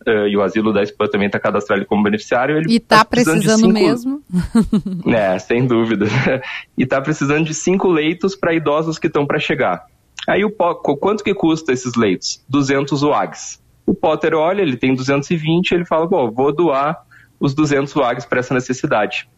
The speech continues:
Speaker 1: É, então até aí tudo muito bonito na teoria, né? O Potter, quando ele faz o bem, ele gera uma moeda, ele doa,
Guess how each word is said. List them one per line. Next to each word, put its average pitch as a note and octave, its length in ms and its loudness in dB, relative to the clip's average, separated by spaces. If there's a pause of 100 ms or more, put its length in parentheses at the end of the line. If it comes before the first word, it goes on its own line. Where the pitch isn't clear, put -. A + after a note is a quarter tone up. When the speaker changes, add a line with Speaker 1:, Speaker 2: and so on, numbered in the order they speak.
(680)
Speaker 1:
É, G#2 440 2
então D#3+ 280 0
até D#3+ 260 -2
aí D#3+ 180 0
tudo D#3 220 -2
muito D#3 240 0
bonito E3+ 400 0
na B2 140 0
teoria, B2+ 460 0
né? A#2+ 140 2
O B2+ 80 0
Potter, A2+ 400 0
quando A#2 200 0
ele A2+ 220 2
faz A#2+ 420 -2
o B2 60 0
bem, A2 220 0
ele A2+ 140 2
gera A2 260 0
uma A#2+ 140 0
moeda, A#2+ 400 0
ele E3 120 -8
doa, C#3+ 360 0